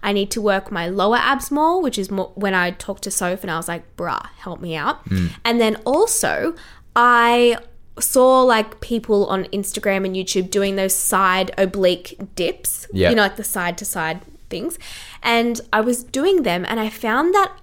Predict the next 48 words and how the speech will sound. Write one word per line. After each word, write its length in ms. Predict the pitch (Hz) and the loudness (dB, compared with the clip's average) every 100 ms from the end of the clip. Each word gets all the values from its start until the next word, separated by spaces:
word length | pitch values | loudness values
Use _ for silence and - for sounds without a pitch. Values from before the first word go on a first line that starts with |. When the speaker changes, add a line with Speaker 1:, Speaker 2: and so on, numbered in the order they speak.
| - - - | -20 -20 -2
Speaker 1:
I, 540 | 226 226 254 285 311 302 - - - - | 4 4 6 4 0 -2 -12 -20 -20 -4
okay, 380 | - 240 196 - | -2 2 0 2
before 360 | 247 233 240 269 | 0 2 2 2
I 80 | 294 | 2
started 340 | 269 226 226 | 0 0 0
doing 240 | 202 202 | -2 0
them, 140 | 269 339 | 0 0
I 100 | 277 | 0
sort 220 | - 233 | 0 -2
of 80 | 233 | -2
had, 180 | 233 220 | -2 -2
like, 140 | 226 | -2
a 40 | |
nice 400 | 214 190 190 196 - | -2 0 0 -2 -4
hourglass 800 | 190 196 202 190 190 - - - - | 0 0 0 0 0 -4 -8 -12 -10
shape, 360 | - 175 220 247 | -4 0 0 0
which 160 | 214 | 0
is 100 | 208 | 0
what 140 | 190 190 | 0 0
I 100 | 285 | 0
was 120 | 330 | 0
going 260 | 247 254 247 | -2 -2 0
for. 220 | 262 269 | 0 0
You, 160 | 220 - | -2 -6
if 120 | 202 - | -10 -6
that's 220 | 196 - | -8 -6
not 100 | 269 | -6
your 80 | 269 | -4
jam, 280 | 240 220 285 | -2 -2 -2
that's 180 | 220 - | -8 -4
fine. 240 | 190 220 349 - | -2 -2 -6 -6
Speaker 2:
Mm. 240 | 202 202 | -4 -2
Speaker 1:
But 120 | 220 | 2
I, 120 | 208 202 | 2 2
that's 180 | 208 214 | 0 -2
what 80 | 240 | 2
I 60 | 220 | 2
was 100 | 226 | 2
going 240 | 190 185 | 0 -2
for. 320 | 202 214 330 - - - - - - | 0 0 0 -6 -20 -20 -20 -20 -4
And 100 | 240 | 0
when 100 | 233 | 2
I 60 | 254 | 0
started 380 | 247 233 247 285 | 0 2 2 0
to 100 | 262 | 0
do 140 | 233 214 | 2 4
those 260 | 208 202 | 4 2
really 480 | 190 214 214 220 | 0 2 4 2